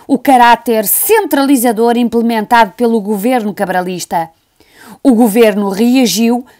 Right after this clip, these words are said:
com o envio de tropas para as zonas sublevadas.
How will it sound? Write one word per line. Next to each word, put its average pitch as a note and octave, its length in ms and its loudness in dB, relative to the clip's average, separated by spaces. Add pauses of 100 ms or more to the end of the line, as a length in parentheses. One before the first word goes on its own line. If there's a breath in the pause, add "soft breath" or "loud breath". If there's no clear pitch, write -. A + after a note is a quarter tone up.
(260 soft breath)
com C#4+ 240 4
o A#3+ 60 -2
envio B3+ 460 4
de A#3+ 140 -2
tropas C4 640 2
para G3 400 4
as F3+ 180 -2
zonas G3+ 480 0
sublevadas. E3+ 920 -2